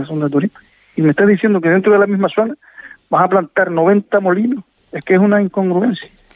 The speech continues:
Eso no cabe aquí. Ahora mismo en Canarias nos vamos a cargar, el futuro de las nuevas generaciones nos lo vamos a cargar. Vivimos del medio ambiente aquí, por ejemplo, en Fuerteventura. Eso es que, es que no,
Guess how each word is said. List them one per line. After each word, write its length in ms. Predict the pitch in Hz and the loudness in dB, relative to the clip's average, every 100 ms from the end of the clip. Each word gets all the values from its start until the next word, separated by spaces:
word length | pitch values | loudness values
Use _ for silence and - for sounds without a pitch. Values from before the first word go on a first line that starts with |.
| - | -4
Eso 220 | 190 190 | -2 0
no 160 | 226 196 | 0 0
cabe 320 | - 226 208 | 2 0 2
aquí. 220 | 170 208 - _ _ _ | -2 -4 -18 _ _ _
Ahora 180 | - 175 | -4 0
mismo 220 | 202 185 | 2 2
en 80 | 175 | 0
Canarias 380 | 165 180 233 185 | 0 0 0 0
nos 120 | 156 | 0
vamos 260 | 180 220 220 | 0 2 2
a 40 | |
cargar, 400 | 202 190 214 240 _ _ _ _ _ _ _ | 0 0 0 -4 _ _ _ _ _ _ _
el 120 | 165 | -6
futuro 380 | - 185 190 247 | -2 0 2 2
de 80 | 233 | 2
las 100 | 196 | 2
nuevas 180 | 220 202 | 2 2
generaciones 480 | 202 190 185 220 208 | 2 0 0 0 0
nos 120 | 202 | 0
lo 80 | 185 | 0
vamos 220 | 214 208 | 0 0
a 20 | |
cargar. 320 | 196 196 233 - _ _ | 0 -2 -4 -8 _ _
Vivimos 360 | 180 180 233 233 | -2 2 4 4
del 120 | 233 | 4
medio 180 | 233 233 | 2 2
ambiente 300 | 220 240 240 | 0 -2 -2
aquí, 100 | 226 | 0
por 120 | 220 | 2
ejemplo, 180 | 233 233 | 2 -2
en 40 | |
Fuerteventura. 580 | 233 226 247 - 302 403 _ _ - - _ _ _ _ _ _ - | -4 -2 -2 -2 -2 -2 _ _ -20 -20 _ _ _ _ _ _ -2
Eso 240 | 190 285 | 0 2
es 100 | 233 | 0
que, 280 | - 262 247 | 0 -2 -2
es 60 | |
que 300 | - 262 247 | 0 0 0
no, 480 | 220 202 196 247 247 | 0 2 4 4 0